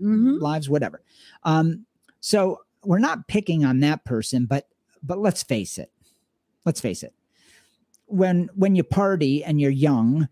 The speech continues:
Speaker 2: and, or not even young, let's say your, your acting career takes off in your thirties, you're at the prime of your life and you're partying your ass off with these elites and you're making a ton of money.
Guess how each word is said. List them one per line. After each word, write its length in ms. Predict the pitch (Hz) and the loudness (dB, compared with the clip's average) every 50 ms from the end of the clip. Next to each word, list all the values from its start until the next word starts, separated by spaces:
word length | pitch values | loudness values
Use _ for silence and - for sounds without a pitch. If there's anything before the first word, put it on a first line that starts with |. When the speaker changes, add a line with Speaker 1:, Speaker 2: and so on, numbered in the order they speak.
| _ _ _ _ _ - | _ _ _ _ _ -2
Speaker 2:
and, 520 | 143 139 139 135 131 135 131 135 123 156 - | 0 2 2 2 2 2 2 0 -2 -4 -4
or 140 | 190 165 170 | -2 0 2
not 180 | 180 170 160 160 | 2 2 2 2
even 160 | 147 143 135 | 2 4 4
young, 300 | 131 123 117 127 143 147 | 4 4 4 2 2 2
let's 220 | 151 147 143 - - | 2 2 0 0 0
say 160 | 151 139 139 | 0 2 2
your, 300 | 139 135 135 135 135 139 | 2 2 2 2 2 0
your 400 | - 160 143 139 131 131 123 - | -2 -2 -2 0 0 0 -2 -2
acting 440 | 165 143 139 - - 147 147 147 131 | -2 -4 -4 -2 -2 0 0 0 0
career 360 | - - 147 151 143 135 131 | 0 0 0 2 2 2 0
takes 340 | - - - 139 123 - - | -2 -2 -2 -4 -4 -4 -8
off 320 | - - 139 131 123 - | -8 -6 -4 -4 -4 -2
in 80 | 139 135 | 0 0
your 100 | 131 131 | 2 2
thirties, 720 | 120 - - 127 120 120 120 117 123 123 143 156 143 - 147 | 0 0 -2 0 0 0 0 0 -2 -2 -2 -4 -4 -4 -2
you're 220 | 139 127 131 - - | 0 0 0 -2 -4
at 140 | 139 135 - | -10 -8 -8
the 60 | 127 | -10
prime 420 | - - - 151 139 139 147 147 | -10 -4 -2 0 2 2 2 2
of 160 | 139 113 - 131 | 0 0 0 -2
your 140 | 127 127 | -2 0
life 560 | 127 113 107 107 110 131 143 131 - - - _ _ _ _ - _ _ _ _ _ - | 0 0 -2 -2 -2 -2 -4 -4 -6 -10 -20 _ _ _ _ -20 _ _ _ _ _ -2
and 220 | 143 139 139 143 | 0 2 2 4
you're 120 | 139 135 117 | 2 2 0
partying 560 | - - - 147 143 143 156 170 180 185 190 | 0 -2 -2 2 2 2 2 2 2 2 2
your 160 | 185 156 - - | 2 0 0 -2
ass 320 | 147 135 131 127 - - | -2 0 0 0 -2 -2
off 380 | 143 131 135 147 151 139 - - | -2 0 0 0 -2 -4 -4 -4
with 200 | 151 123 - - | -4 -4 -4 -2
these 240 | 143 135 135 123 131 | -2 -2 0 0 0
elites 600 | 131 131 135 131 143 139 147 214 - - - - | -2 0 0 0 0 0 0 -2 -6 -8 -4 0
and 140 | 127 127 117 | 2 2 4
you're 80 | 117 | 2
making 360 | 135 160 170 160 - 143 131 | 2 2 0 0 2 2 2
a 60 | 123 - | 2 0
ton 260 | - - 139 143 165 | 0 -2 0 0 2
of 100 | 170 165 | 2 2
money. 440 | 151 120 113 113 123 131 160 165 | 2 2 2 2 2 2 0 -2